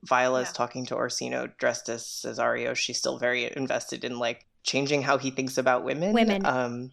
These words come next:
Speaker 3: Yeah.
Speaker 1: yeah.
Speaker 2: Yep.
Speaker 1: Yeah.
Speaker 3: And, and there's all the language, all the language about, like, you know, oh, monster and wretched disguise and all that, like, and the wickedness, that's what it is, the wickedness. And that's a reflection of, you know, the historical idea of,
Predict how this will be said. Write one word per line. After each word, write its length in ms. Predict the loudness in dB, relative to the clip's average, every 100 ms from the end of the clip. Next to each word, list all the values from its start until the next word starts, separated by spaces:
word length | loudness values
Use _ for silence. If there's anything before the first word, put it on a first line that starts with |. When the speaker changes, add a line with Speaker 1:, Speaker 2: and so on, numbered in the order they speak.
| _
Speaker 3:
Yeah. 240 | -6 -6 -6 -12 -14 -8
Speaker 1:
yeah. 540 | 2 6 8 6 4 2 0 0 -4 -6
Speaker 2:
Yep. 140 | 2
Speaker 1:
Yeah. 360 | 6 6 4 0 -8 0
Speaker 3:
And, 180 | 4 4
and 140 | 6
there's 160 | 6 8
all 140 | 8 8
the 100 | 6
language, 680 | 4 2 2 2 0 -4 -4
all 140 | 0 0
the 120 | 0
language 440 | -2 -4 -4 -6
about, 320 | -4 -2 -2 -2
like, 220 | -6 -4
you 100 | -6
know, 160 | -6 -10 _
oh, 120 | -2 0
monster 560 | 0 -2 -2 0 2
and 120 | 2 0
wretched 340 | -4 -4 -10 -12
disguise 640 | -14 -2 2 2 0 -2
and 80 | -4
all 120 | -2
that, 160 | 0 0
like, 180 | -2 -2
and 100 | 2
the 40 |
wickedness, 360 | 2 2 0 0
that's 140 | -2
what 100 | -2
it 40 | -6
is, 80 | -2
the 100 | 2
wickedness. 500 | 2 0 -4 -6 -10 _ -4
And 140 | 2
that's 480 | 4 2 -2 -8 -10 -14 -16 -16 -18 -14 -2
a 80 | 0
reflection 540 | 0 2 0 0 -2
of, 440 | -2 -4 -6 -12 -8
you 140 | -4
know, 180 | -4 -4
the 220 | -2 0
historical 640 | 0 -2 -2 -2 -2 -2 0
idea 420 | 0 -2 -2 0
of, 460 | 0 -2 -4 -14